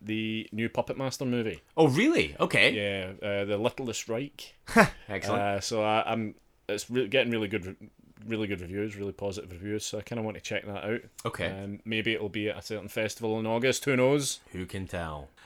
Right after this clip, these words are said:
Speaker 2: Um, so,
Speaker 1: Time.
Speaker 2: uh, we
Speaker 1: Time will tell.
Speaker 2: <laughs> Time and only time.
Speaker 1: Yeah.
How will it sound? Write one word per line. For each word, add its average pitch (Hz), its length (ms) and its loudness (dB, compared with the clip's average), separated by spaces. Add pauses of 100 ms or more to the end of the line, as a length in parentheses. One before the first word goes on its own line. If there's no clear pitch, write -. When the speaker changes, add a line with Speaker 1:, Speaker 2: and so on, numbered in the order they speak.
(120)
Speaker 2:
Um, 127 320 6
so, 214 200 8
Speaker 1:
Time. 110 340 8 (140)
Speaker 2:
uh, 135 400 8
we 104 140 6
Speaker 1:
Time 127 200 2
will 131 140 2
tell. - 240 -4
Speaker 2:
<laughs> - 1000 2
Time 139 280 10
and 113 100 4
only 113 220 0
time. 76 300 -4
Speaker 1:
Yeah. 92 80 -8